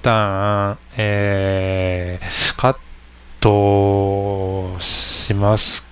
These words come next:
か。えーと、ちょっとその前に、えー、とですね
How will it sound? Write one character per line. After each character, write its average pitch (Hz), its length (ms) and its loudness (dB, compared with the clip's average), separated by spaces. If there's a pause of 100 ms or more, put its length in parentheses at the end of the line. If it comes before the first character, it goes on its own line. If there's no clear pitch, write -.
(160)
か。 98 380 -6 (1080)
え 120 260 -2
ー - 20 -4
と、 - 160 -8
ち - 220 -6
ょ - 20 -20
っ - 20 -20 (520)
と 120 100 -4
そ - 180 0
の 135 160 2
前 120 340 4
に、 104 420 2 (160)
え 110 640 0
ー、 - 1700 -12
と 113 120 2
で 98 80 2
す - 200 0
ね 98 180 4